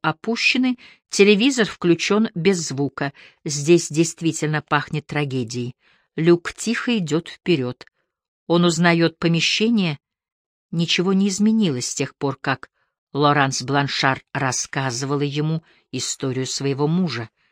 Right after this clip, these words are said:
Депрессия, самоубийство на рельсах. Психиатр берет кочергу, стоящую у камина,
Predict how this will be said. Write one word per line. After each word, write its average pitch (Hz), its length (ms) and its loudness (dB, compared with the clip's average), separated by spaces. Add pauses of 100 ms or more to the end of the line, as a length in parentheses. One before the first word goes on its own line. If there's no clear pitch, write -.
(200)
Депрессия, 165 840 -4 (460)
самоубийство 131 840 -6
на 123 160 -4
рельсах. 160 640 -6 (920)
Психиатр 269 640 2
берет 254 340 0
кочергу, 247 520 -2
стоящую 214 680 0
у - 20 -2
камина, 151 540 -2